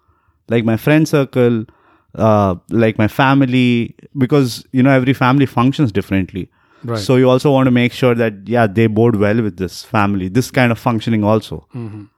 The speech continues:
Speaker 1: So, so that was predominantly the list or whatever. But as a person, with respect to their characteristics or their personality, right? I was very clear of who this person should be, what this person should be like,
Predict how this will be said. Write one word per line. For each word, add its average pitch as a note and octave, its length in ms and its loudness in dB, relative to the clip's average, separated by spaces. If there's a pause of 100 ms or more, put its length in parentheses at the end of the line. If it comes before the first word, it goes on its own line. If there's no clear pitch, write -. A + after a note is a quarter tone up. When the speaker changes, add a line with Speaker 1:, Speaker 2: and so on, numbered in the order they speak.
Speaker 1:
So, D3 560 0 (180)
so D3 140 0
that C#3 320 0
was A#3+ 180 2
predominantly D3+ 760 0
the G#2 120 -2
list F#2+ 420 -6
or G2 280 -6
whatever. G2 420 -4 (400)
But B2 160 0
as C3+ 220 2
a D#3 60 0
person, D3+ 680 0
with A2+ 180 -2
respect B2+ 380 -2
to C3 80 0
their A#2 280 0
characteristics A2 840 -4
or G#2+ 60 -6
their G2+ 160 -4
personality, G#2 760 -2 (640)
right? G#2+ 280 -2 (160)
I A#2 80 0
was C3 160 4
very C3 260 2
clear C#3 320 0
of - 400 -6 (320)
who C#3 220 2
this C3+ 180 0
person A2+ 380 0
should G#2+ 240 -2
be, F#2+ 100 -2
what A#2+ 300 0
this B2+ 100 0
person A2+ 300 0
should G2 200 -6
be G#2+ 140 0
like, - 300 -8